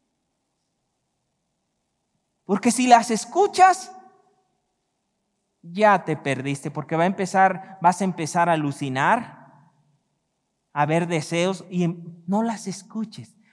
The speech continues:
Pero había ot-, en la parte de la mitología también está otra, estaba otra diosa que tiene que ver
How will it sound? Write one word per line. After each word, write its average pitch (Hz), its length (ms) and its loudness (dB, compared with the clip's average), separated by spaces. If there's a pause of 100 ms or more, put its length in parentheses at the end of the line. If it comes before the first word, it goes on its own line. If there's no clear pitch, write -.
Pero 208 160 4
había 220 240 4
ot-, 233 160 -12
en 208 100 0
la 196 160 2
parte 226 280 2
de 233 80 -2
la 214 120 2
mitología 190 640 -2
también 202 340 -4
está 196 320 2
otra, 202 640 -2
estaba 202 300 2
otra 196 280 0
diosa 196 360 -2
que 196 100 -10
tiene 190 300 -6
que 185 160 -2
ver 196 480 -6